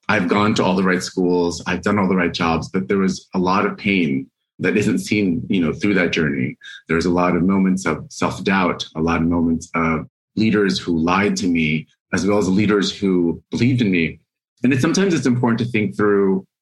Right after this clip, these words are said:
that journey, because I often say that I learned leadership from my best bosses and management from my worst <laughs> bosses.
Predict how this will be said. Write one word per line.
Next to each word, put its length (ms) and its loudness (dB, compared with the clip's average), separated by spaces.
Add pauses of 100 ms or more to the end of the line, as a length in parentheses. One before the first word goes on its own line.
(120)
that 240 0
journey, 360 -2 (140)
because 260 0
I 140 2
often 280 0
say 280 0
that 280 0 (320)
I 60 2
learned 220 2
leadership 360 2
from 140 -6
my 100 2
best 320 -2
bosses 360 0
and 120 2
management 400 2
from 140 -2
my 60 2
worst 280 0
<laughs> 20 -12
bosses. 500 -4